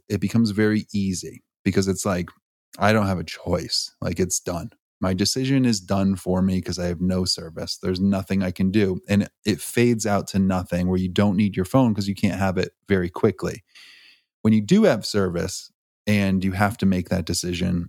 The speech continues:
I feel like it's a harder decision because you're tempted and you can be rewarded with that dopamine hit, uh, over and over again until you kind of figure out the new behavior.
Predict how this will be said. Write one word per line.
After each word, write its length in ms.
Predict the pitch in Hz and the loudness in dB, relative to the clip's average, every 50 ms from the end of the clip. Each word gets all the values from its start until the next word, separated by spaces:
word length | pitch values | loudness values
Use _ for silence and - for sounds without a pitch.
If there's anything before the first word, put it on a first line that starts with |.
| - - | -6 -6
I 80 | 87 | -6
feel 180 | 87 - 95 95 | -4 0 0 0
like 180 | 95 95 90 - | 0 0 -2 -2
it's 160 | 90 82 - | -4 -4 -6
a 60 | 87 | -8
harder 380 | 82 85 95 92 92 92 92 87 | -6 -2 0 0 0 0 -2 -2
decision 600 | 87 80 - - 98 92 87 90 90 90 85 82 - _ | -4 -4 -4 -2 -2 -2 -2 -2 -2 -2 -4 -6 -8 _
because 320 | - 92 - 92 87 85 85 | -8 -6 -2 -2 -2 -2 -2
you're 120 | 87 87 | -2 -4
tempted 480 | - - - 104 95 90 - 92 90 87 | -4 -2 0 0 0 2 2 0 0 2
and 160 | 90 92 92 | 0 0 0
you 60 | 90 | 0
can 160 | - - 92 | 0 0 0
be 120 | 87 90 92 | 0 0 0
rewarded 760 | 87 90 90 90 95 98 110 113 113 107 98 98 92 90 - - _ - | 0 0 0 0 2 4 4 4 4 4 2 0 -2 -4 -8 -12 _ -6
with 120 | 92 90 | -4 -2
that 200 | - 90 80 95 | 0 -2 -2 0
dopamine 500 | 92 92 90 87 - 90 90 90 90 87 | 0 0 0 0 0 0 0 0 0 -2
hit, 240 | 90 92 90 90 - - _ _ _ _ _ _ _ _ - | 0 0 0 -2 -2 -6 _ _ _ _ _ _ _ _ -8
uh, 420 | 90 90 87 87 90 87 82 - - - _ _ _ _ _ _ _ _ - | -6 -4 -2 -2 -2 -2 -4 -4 -6 -10 _ _ _ _ _ _ _ _ 0
over 240 | - 110 104 92 98 | 2 2 2 2 0
and 100 | 95 95 | 0 0
over 220 | 90 90 85 87 | 0 0 0 -2
again 420 | 90 87 85 85 85 82 87 85 87 - | -2 -2 -2 -4 -4 -4 -4 -6 -6 -4
until 280 | 98 98 - - 92 | -2 -2 0 0 -2
you 320 | 90 90 90 90 87 - - _ _ _ - | -2 0 -2 -4 -4 -6 -10 _ _ _ -6
kind 180 | - 95 85 87 | -4 -4 -2 -4
of 80 | 87 | -4
figure 280 | - - 95 87 92 90 | -2 -4 -2 0 0 -2
out 120 | 87 80 | -2 -2
the 80 | - 87 | -4 -4
new 160 | 90 90 87 | -2 -2 -2
behavior. 540 | 80 82 85 87 85 85 85 - - - | -4 -4 -4 -4 -4 -4 -6 -8 -10 -10